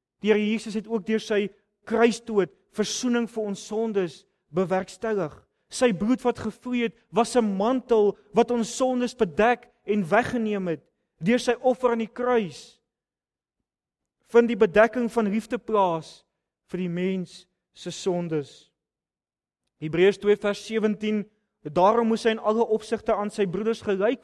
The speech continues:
word, sodat hy 'n barmhartige en 'n getroue ho-, hoëpriester kon wees in die dinge wat in betrekking tot God staan, om die sondes van die volk te versoen." Een Johannes twee vers twee,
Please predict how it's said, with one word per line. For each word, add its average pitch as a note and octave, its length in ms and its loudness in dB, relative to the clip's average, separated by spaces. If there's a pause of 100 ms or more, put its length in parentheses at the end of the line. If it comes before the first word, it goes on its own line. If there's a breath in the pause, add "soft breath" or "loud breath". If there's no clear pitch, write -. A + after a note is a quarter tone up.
word, F3+ 260 0 (420)
sodat A3 320 0
hy A3 60 2
'n G#3 40 0
barmhartige A3 760 0
en A3 80 -4
'n G#3 60 -6
getroue C4 540 -2
ho-, G#3+ 200 -6
hoëpriester G#3+ 640 -2
kon F#3 280 -6
wees G3 400 0 (420)
in F#3+ 100 -2
die F#3+ 140 -2
dinge A#3+ 300 2
wat A3 180 0
in G#3+ 80 -4
betrekking A3 460 -2
tot G3+ 140 -4
God G3+ 260 -6
staan, E3 560 -4 (400)
om E3 120 -8
die F#3 120 -2
sondes G#3+ 480 -4
van G3 120 -8
die F3+ 100 -8
volk E3+ 460 -4 (340)
te D#3+ 80 -12
versoen." D#3 640 -10 (560)
Een F3 160 0
Johannes G#3 380 0
twee G#3+ 200 0
vers G#3+ 300 -2
twee, A3 400 0